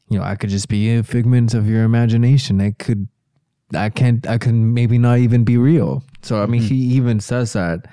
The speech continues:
Speaker 2: He said, "You might not even be on the
Speaker 1: Wink,
Speaker 2: lighthouse."
Speaker 1: wink.
Speaker 2: Yeah.
Speaker 1: Also, I, the idea just came to me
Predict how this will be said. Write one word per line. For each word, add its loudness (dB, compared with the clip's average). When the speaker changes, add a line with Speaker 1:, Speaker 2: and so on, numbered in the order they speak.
Speaker 2:
He -6
said, -4
"You -2
might -2
not -2
even -2
be -2
on 0
the 0
Speaker 1:
Wink, 0
Speaker 2:
lighthouse." -2
Speaker 1:
wink. -12
Speaker 2:
Yeah. -6
Speaker 1:
Also, 2
I, 0
the 2
idea 2
just 0
came 2
to 0
me 2